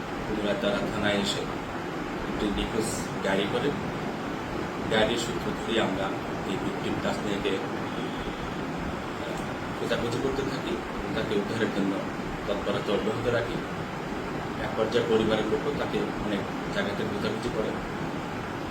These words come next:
তাকে উদ্ধারের নিমিত্তে আমরা পুলিশি সকল ব্যবস্থা অব্যাহত রাখি, বিভিন্ন থানায় আমরা মেসেজ দিই, সকল গোয়েন্দা সংস্থার নিকটে আমরা বিচারপত্র প্রেরণ করি। পরবর্তীতে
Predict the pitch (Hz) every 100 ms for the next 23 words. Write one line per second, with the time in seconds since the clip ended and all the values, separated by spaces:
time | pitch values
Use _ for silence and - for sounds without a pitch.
0 | - - - 104 110 107 107 - 110 117
1 | 117 117 110 104 104 101 101 90 - 101
2 | 104 95 104 104 98 98 98 - - -
3 | - 110 107 110 - - 107 95 98 98
4 | 98 98 98 98 98 95 - - 117 117
5 | - - - - - - - - 104 101
6 | 95 90 98 98 98 95 101 101 98 98
7 | 95 98 - 95 - 90 - - 101 101
8 | 104 98 - - - - 101 98 - -
9 | 82 - - - - - - - - -
10 | - 123 123 - 127 139